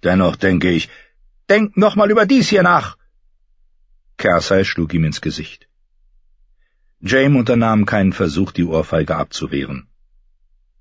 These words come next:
Ich sehe schon. Ich brauche einen dickeren Bart als Schutz gegen die Liebkosungen meiner Königin.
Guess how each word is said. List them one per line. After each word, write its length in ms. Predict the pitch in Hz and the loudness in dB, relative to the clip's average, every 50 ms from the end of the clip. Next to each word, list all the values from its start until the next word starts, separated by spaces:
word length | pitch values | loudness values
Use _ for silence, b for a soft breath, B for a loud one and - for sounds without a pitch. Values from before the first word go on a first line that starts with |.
| _ _ - | _ _ -8
Ich 260 | - 127 92 80 - | -4 -2 -2 -2 -2
sehe 280 | - 110 107 101 82 73 | 0 0 0 0 0 -2
schon. 360 | - 85 78 73 - - - _ _ _ _ _ _ _ _ _ _ _ _ _ - | -4 -4 -4 -4 -6 -8 -10 _ _ _ _ _ _ _ _ _ _ _ _ _ -6
Ich 240 | - 92 80 - - | -4 -4 -4 -4 -4
brauche 320 | 80 87 95 92 80 98 | 0 2 2 2 2 2
einen 260 | 92 82 90 87 80 | 2 2 2 0 0
dickeren 460 | - 120 127 - - 101 104 95 82 71 | 0 -2 -4 -2 -2 -2 0 0 0 0
Bart 280 | 82 80 78 - - | 0 0 0 0 0
als 200 | 78 76 82 - | -2 -4 -4 -4
Schutz 360 | - - 104 85 - - - | -4 -4 -4 -4 -6 -8 -6
gegen 240 | - 90 78 73 78 | -4 -4 -2 -2 -2
die 80 | 80 82 | -2 0
Liebkosungen 720 | 78 76 71 - - - 110 107 92 80 92 85 82 82 | 0 -2 -4 -4 -4 -2 0 0 0 0 0 0 2 2
meiner 240 | 80 82 78 71 69 | 2 2 0 -2 -2
Königin. 560 | - - 85 82 78 73 - 82 78 69 - | -2 -2 0 0 0 0 0 -2 -4 -4 -8